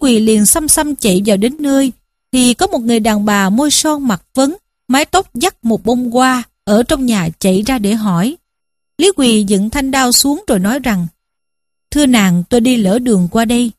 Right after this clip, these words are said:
không có hàng quán nào để ăn uống. Vậy xin đưa một ít tiền,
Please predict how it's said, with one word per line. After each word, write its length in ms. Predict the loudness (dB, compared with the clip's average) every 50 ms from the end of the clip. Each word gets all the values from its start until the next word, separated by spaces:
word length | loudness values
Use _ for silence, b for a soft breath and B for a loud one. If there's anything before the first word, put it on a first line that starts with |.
| _ _ _ _ _
không 160 | -2 -2 0
có 100 | 0 -2
hàng 320 | -4 -2 -2 -2 -2 0 0
quán 180 | -2 -2 -4 -4
nào 160 | -2 -2 0
để 100 | 0 0
ăn 240 | -2 -2 -2 -4 -2
uống. 300 | -2 0 0 0 0 -2 -4 _ _ _ _ _ _ _ _ -6
Vậy 260 | -2 2 2 2 2
xin 180 | 2 0 -2 -2
đưa 100 | 0 2
một 180 | 2 2 2
ít 220 | 0 -4 -4 _ -2
tiền, 360 | 0 2 2 2 2 0